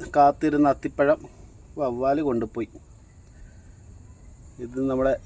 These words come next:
ഈജിപ്ഷ്യൻ അത്തിയാണ്. പഴുത്ത് അത് അതിൻ്റെ അടിഭാഗം വിണ്ട് കീറാൻ വേണ്ടി കാത്തു നിന്നതാണ്. പക്ഷേ വവ്വാല് കൊണ്ടുപോയി. ഭാഗ്യമില്ല.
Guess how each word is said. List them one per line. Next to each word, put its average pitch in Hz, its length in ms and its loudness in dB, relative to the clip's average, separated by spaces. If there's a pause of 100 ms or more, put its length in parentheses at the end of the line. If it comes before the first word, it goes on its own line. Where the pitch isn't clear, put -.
(420)
ഈജിപ്ഷ്യൻ 135 480 -4 (100)
അത്തിയാണ്. 104 500 -6 (3000)
പഴുത്ത് 107 460 -2 (160)
അത് 127 120 -8 (120)
അതിൻ്റെ 127 280 -4 (460)
അടിഭാഗം 131 560 -2
വിണ്ട് 113 300 0
കീറാൻ 127 280 0
വേണ്ടി 123 280 -2
കാത്തു 107 340 -2
നിന്നതാണ്. 98 460 -6 (2000)
പക്ഷേ 120 240 -10 (100)
വവ്വാല് 123 460 -2
കൊണ്ടുപോയി. 107 420 -4 (1300)
ഭാഗ്യമില്ല. 117 380 0